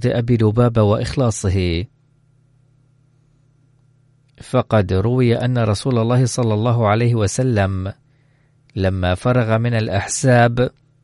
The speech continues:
ووصل المدينة في عام خمسة من الهجرة، دخل المغتسل ليغتسل، وما إن فرغ من الغسل بعد وضع السلاح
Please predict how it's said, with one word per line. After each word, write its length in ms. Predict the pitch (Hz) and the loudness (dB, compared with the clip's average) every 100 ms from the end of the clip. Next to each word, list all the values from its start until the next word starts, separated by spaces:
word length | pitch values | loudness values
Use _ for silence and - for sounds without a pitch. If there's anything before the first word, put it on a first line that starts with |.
| _ _ _ _ _ _ - | _ _ _ _ _ _ -6
ووصل 480 | 101 95 104 135 127 | -2 0 0 0 0
المدينة 680 | 120 110 117 131 117 113 | 0 0 0 0 0 -2
في 220 | 101 117 98 | -2 0 0
عام 460 | 113 123 135 - | 2 0 0 -4
خمسة 420 | - 147 139 - | -4 -2 -2 -2
من 140 | 117 107 | -2 0
الهجرة، 600 | 101 127 123 101 101 104 _ _ _ _ _ _ - | 2 2 2 4 2 0 _ _ _ _ _ _ -14
دخل 420 | 110 120 - 120 | 0 2 2 2
المغتسل 1040 | 110 110 107 - 143 131 131 120 120 107 95 | 4 2 0 0 0 2 2 4 4 4 4
ليغتسل، 960 | 113 131 - 107 101 104 92 87 85 - _ _ _ _ _ _ _ _ - | 4 2 0 -2 0 0 0 0 -4 -8 _ _ _ _ _ _ _ _ -2
وما 420 | 104 113 107 117 | 0 2 0 0
إن 100 | 117 | -2
فرغ 440 | - 147 139 127 | 0 2 2 0
من 180 | 127 120 | 0 0
الغسل 460 | 107 104 135 - 117 | 0 0 -2 0 0
بعد 340 | 127 117 117 | 2 2 2
وضع 320 | 107 120 123 | 0 0 0
السلاح 840 | 117 - 107 101 107 120 - - | 0 0 0 2 4 4 2 -6